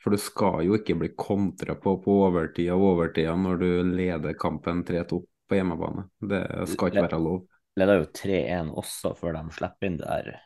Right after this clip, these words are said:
Speaker 2: ene, så det, de har jo, altså, de skåret vel tre en-målet i åttiåttende, åttioniende, i hvert fall rett før slutt, og da, da skal du bare klare å kontrollere det inn, og så er det jo nesten tidenes snubbel, rett og slett.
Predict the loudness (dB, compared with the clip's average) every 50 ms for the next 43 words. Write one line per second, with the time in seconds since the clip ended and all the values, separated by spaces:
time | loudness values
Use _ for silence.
0 | _ _ -8 -6 -6 -4 -4 -6 -6 -8 -10 -8 -4 0 0 0 -2 -2 -2 -2
1 | -2 -2 -4 -4 0 4 6 6 6 6 2 -2 -4 -6 -6 -6 -4 0 0 2
2 | 2 2 0 0 0 2 4 4 6 6 4 0 -2 -4 -2 0 0 2 2 0
3 | 0 0 -2 -2 -2 -4 -6 -8 -10 _ -12 -12 -12 _ _ _ -8 -4 -4 -4
4 | -6 _ _ _ -6 -2 -2 -2 -2 -2 -4 -6 -4 -2 -2 -2 0 0 -2 -2
5 | -4 -6 _ _ _ _ _ _ _ _ _ _ -6 4 4 4 4 4 2 6
6 | 6 4 4 4 -6 -6 0 0 -2 0 2 2 2 4 4 6 6 6 6 6
7 | 2 0 0 2 0 -2 -2 -2 0 -2 -2 -2 -2 -8 -12 -10 -6 -2 0 2
8 | 2 2 0 -2 -6 -4 -2 -2 -2 -2 -6 -8 -10 -10 -4 -2 0 0 2 2
9 | 2 2 2 2 -2 -2 -4 -6 _ _ _ -20 _ _ _ _ _ _ _ _
10 | _ _ _ _ _ _ -2 2 4 4 4 2 0 -8 -8 -8 -6 0 2 2
11 | 2 2 2 2 4 4 4 4 2 0 0 0 -2 0 2 2 2 4 2 0
12 | 0 0 -2 -4 -4 -4 -4 -8 -4 0 -2 -2 -2 -4 -18